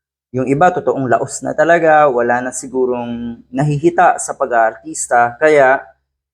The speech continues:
pagiging politiko na lang ang susunod na hakbang.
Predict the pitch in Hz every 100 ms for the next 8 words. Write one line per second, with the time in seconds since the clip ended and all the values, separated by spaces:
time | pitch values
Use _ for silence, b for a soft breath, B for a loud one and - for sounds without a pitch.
0 | _ 185 185 190 190 190 165 160 147 147
1 | 135 120 120 101 - _ - 127 - -
2 | 135 120 110 107 - 107 98 95